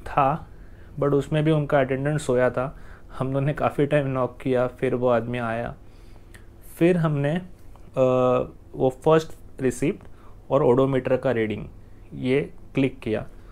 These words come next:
तो यहाँ से हमारी राइड होती है ऑफिशियली शुरू। तो ये इसका रे-, रिकॉर्ड मेंटेनेंस का तरीका ये है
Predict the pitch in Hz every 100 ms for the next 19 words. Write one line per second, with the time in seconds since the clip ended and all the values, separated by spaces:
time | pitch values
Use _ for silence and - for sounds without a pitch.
0 | - - 131 123 131 156 147 143 135 139
1 | 135 151 127 131 143 139 107 131 143 127
2 | 139 123 110 107 - - - - - -
3 | - - 165 185 185 - 160 147 170 -
4 | 175 180 170 165 170 165 175 165 160 156
5 | 160 143 143 156